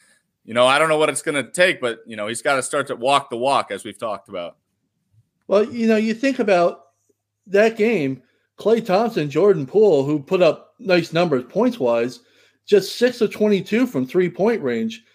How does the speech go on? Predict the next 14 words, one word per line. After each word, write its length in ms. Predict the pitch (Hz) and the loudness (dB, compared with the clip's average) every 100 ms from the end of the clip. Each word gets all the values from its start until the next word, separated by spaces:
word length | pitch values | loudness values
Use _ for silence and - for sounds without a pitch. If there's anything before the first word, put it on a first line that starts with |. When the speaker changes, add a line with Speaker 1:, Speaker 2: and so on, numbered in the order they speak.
| _ _ | _ _
Speaker 2:
I 20 | - | -2
mean, 120 | 180 | 2
they 140 | 220 | 2
gave 160 | 254 240 | 4 2
up 200 | 190 143 | 2 2
double-digit 560 | 170 214 226 214 185 196 | 2 4 2 0 0 -4
scoring 400 | - 185 180 151 | -4 -2 -2 -2
from 200 | 131 120 | -4 -8
Ty 280 | - 160 214 | -2 2 2
Jerome, 580 | 196 175 170 165 170 - _ _ - | 0 -2 -2 -4 -6 -10 _ _ -4
Moses 460 | 143 202 196 196 | 2 2 2 -4
Moody, 520 | 147 165 170 175 180 - | 0 0 0 -2 -6 -4
Anthony 440 | 160 208 190 170 | -2 -2 -2 -4
Lamb. 420 | 156 151 120 101 | 0 0 -2 -4